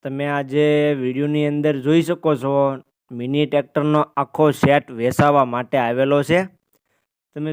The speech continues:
જોઈ શકો છો, ટ્રેક્ટર, ટ્રોલી, બધા ઓજારો સાથે ટ્રેક્ટર વેચી દેવાનું છે.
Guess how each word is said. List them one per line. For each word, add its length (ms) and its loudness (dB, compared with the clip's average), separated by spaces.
જોઈ 220 2
શકો 300 -2
છો, 140 -2
ટ્રેક્ટર, 420 -4
ટ્રોલી, 500 0
બધા 300 2
ઓજારો 400 2
સાથે 300 -4
ટ્રેક્ટર 280 -8
વેચી 340 -4
દેવાનું 420 -2
છે. 120 2